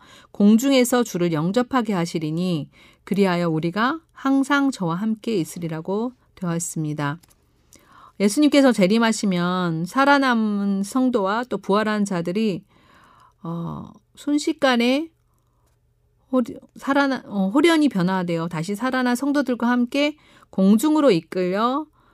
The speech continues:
어, 올라가서 저희가 주를 영접하게 된다 하였습니다. 죽음 때문에 이별하였던 친구들이 서로 만나고 다시는 헤어지지 않는 그런 행복이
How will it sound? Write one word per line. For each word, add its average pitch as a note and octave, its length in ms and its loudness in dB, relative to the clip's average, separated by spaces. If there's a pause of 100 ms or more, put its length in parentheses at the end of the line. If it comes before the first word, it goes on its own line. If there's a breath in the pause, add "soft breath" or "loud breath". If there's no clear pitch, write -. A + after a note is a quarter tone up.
(160 soft breath)
어, E3 240 -10
올라가서 G3+ 720 -2
저희가 E3+ 800 -6
주를 G3 320 0
영접하게 F3 560 -6
된다 D#3+ 300 -6
하였습니다. D#3+ 680 -8 (640 loud breath)
죽음 C#4+ 340 0
때문에 C4 380 2
이별하였던 G#3+ 640 0
친구들이 B3+ 500 -2
서로 E4+ 320 -2
만나고 E3+ 480 -4
다시는 C#4+ 400 -4
헤어지지 C#4+ 400 -4
않는 D3+ 480 -8
그런 F#3+ 480 -2 (560 soft breath)
행복이 G3 580 0